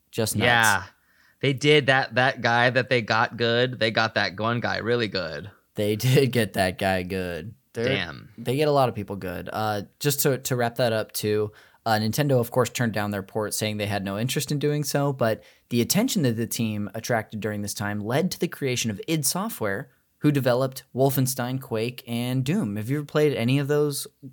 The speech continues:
Speaker 1: games?
Speaker 2: Yes. Doom most, like,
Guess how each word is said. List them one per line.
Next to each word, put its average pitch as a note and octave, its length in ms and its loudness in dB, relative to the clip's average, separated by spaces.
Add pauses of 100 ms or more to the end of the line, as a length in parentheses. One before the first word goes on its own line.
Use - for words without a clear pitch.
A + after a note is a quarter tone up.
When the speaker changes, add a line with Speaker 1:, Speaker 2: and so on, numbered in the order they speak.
(120)
Speaker 1:
games? D3 420 -4 (480)
Speaker 2:
Yes. D3+ 720 2 (320)
Doom D#3 560 2
most, A#2 600 0
like, G2 340 -6